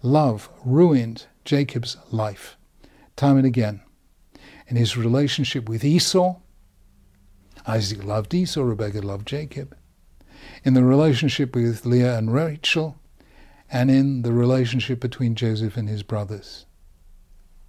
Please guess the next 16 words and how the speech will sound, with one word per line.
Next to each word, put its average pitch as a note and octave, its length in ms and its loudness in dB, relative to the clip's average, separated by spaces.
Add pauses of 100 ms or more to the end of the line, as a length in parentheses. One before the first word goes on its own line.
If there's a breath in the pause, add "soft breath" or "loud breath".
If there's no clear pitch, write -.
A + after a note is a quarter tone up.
(520 soft breath)
Love C3+ 240 0
brings C#3 340 2
joy. G#2+ 460 -6 (1600)
It A#2+ 140 -2
also B2+ 280 2
brings A#2 360 2
tears. - 500 -12 (1080 soft breath)
It B2+ 80 -4
brings C#3+ 280 6
some D3+ 220 2
people C#3 260 -2
close C#3 380 -2
but A#2+ 160 -6
make A#2+ 240 0
others B2 340 0
feel A#2+ 520 0